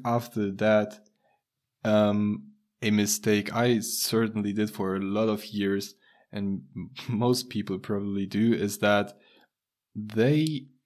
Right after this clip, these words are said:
actually measure productivity by, by making their calendar full and sort of, uh, not even having enough time to eat or to shower, and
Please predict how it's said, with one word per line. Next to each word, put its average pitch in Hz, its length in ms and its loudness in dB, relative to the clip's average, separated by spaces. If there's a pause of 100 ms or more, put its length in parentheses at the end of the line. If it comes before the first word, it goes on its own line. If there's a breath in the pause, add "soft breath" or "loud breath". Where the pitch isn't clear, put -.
(120)
actually 123 460 0
measure 107 720 2 (100)
productivity 98 880 -2
by, 92 600 0 (1800)
by 98 500 0 (800)
making 104 760 -2
their 98 140 -2
calendar 107 500 0
full 104 520 0
and 92 360 -4 (400 loud breath)
sort 104 260 -2
of, 104 480 -2
uh, 98 320 0
not 104 180 0
even 101 340 -4
having 104 260 -4
enough 98 260 -4
time 95 460 -4
to - 160 -8
eat 113 480 0
or 92 280 -4
to - 160 -12
shower, 107 480 0
and 98 300 -4